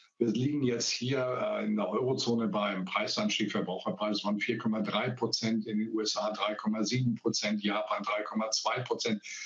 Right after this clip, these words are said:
Wir sind weit weg von den Größenordnungen, als wir im Dunstkreis uns von zehn Prozent bewegten.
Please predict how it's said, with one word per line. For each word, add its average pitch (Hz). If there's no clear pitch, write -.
Wir 147
sind 147
weit 160
weg 143
von 127
den 113
Größenordnungen, 117
als 110
wir 117
im 110
Dunstkreis 117
uns 113
von 101
zehn 113
Prozent 160
bewegten. 113